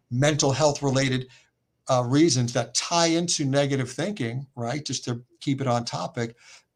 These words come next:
uh, that, that do contribute to the experimentation of it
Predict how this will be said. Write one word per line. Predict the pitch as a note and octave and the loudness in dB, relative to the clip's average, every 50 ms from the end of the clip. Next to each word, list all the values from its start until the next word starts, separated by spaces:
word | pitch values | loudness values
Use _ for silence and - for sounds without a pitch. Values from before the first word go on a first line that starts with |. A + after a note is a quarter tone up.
| _ _ _ - - | _ _ _ -6 -4
uh, | B2 B2 B2 | -4 -2 0
that, | B2+ B2 C3 C3+ B2 | 0 0 0 -2 -2
that | A#2+ B2+ A#2 - | -2 -2 -2 0
do | C3 B2 | 0 -2
contribute | A#2+ - B2 A2+ - - B2 A#2 B2 A#2+ A#2 A#2 - - - _ _ - | 0 0 0 0 2 0 0 0 0 0 0 -2 -4 -6 -20 _ _ -8
to | - - B2+ A#2 A2+ A2+ A2 A2 | -4 -2 0 2 2 2 0 -2
the | A2 A#2 A2+ | -2 -2 -2
experimentation | A2 - - - B2 A#2+ A2+ G#2+ A2 - F3+ F#3 F3 - E3+ D#3 | -2 0 2 2 2 2 0 -2 -2 -2 0 0 0 0 2 4
of | D3+ D3 C3+ | 2 4 2
it | C#3 C#3 C3+ - | 2 -2 -4 -6